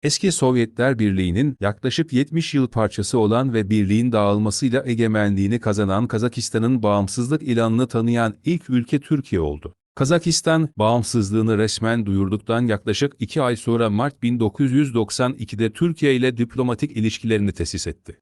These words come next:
Türkiye'nin buraya atadığı ilk büyükelçisi Argun Özpay, yirmi bir Nisan bin dokuz yüz doksan ikide Kazakistan'ın ilk Cumhurbaşkanı Nursultan Nazarbayev'e güven mektubunu sundu.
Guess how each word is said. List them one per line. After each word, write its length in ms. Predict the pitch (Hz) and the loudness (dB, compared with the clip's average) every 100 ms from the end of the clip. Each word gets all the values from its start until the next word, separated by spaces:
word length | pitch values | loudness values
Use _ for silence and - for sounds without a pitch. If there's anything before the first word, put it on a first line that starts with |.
| _ - | _ -2
Türkiye'nin 640 | 170 170 156 156 160 139 | 0 2 2 4 4 4
buraya 280 | 139 131 135 | 4 4 2
atadığı 460 | 120 131 113 113 | 0 2 4 2
ilk 320 | - 185 - | 2 -6 -2
büyükelçisi 640 | 113 127 156 143 135 131 - | 2 2 4 0 0 -4 -4
Argun 400 | 110 107 113 127 | 0 2 4 4
Özpay, 480 | 107 92 95 120 139 | 2 0 -2 0 0
yirmi 280 | 104 117 143 | 0 2 4
bir 120 | 131 | 4
Nisan 520 | 123 123 117 113 107 95 | 4 2 2 0 0 2
bin 160 | 101 | 2
dokuz 320 | 92 - 123 | 0 0 0
yüz 240 | 120 147 120 | 2 2 2
doksan 400 | 110 - 127 127 | 0 0 -2 -2
ikide 400 | 117 101 101 104 | -4 -4 0 0
Kazakistan'ın 760 | 107 107 107 107 117 113 113 110 | 0 0 -2 -4 0 0 0 0
ilk 200 | 160 - | -2 0
Cumhurbaşkanı 840 | 123 104 127 113 107 - 117 113 | 0 2 2 2 0 -2 0 2
Nursultan 640 | 110 104 110 101 107 107 | 2 0 -2 -2 -2 0
Nazarbayev'e 760 | 95 95 127 127 110 117 113 110 | -2 0 0 2 2 2 2 0
güven 340 | 95 90 117 | 0 0 0
mektubunu 500 | 127 101 - 95 98 | 0 -2 -2 -2 -2
sundu. 380 | - 87 73 | -2 -4 -4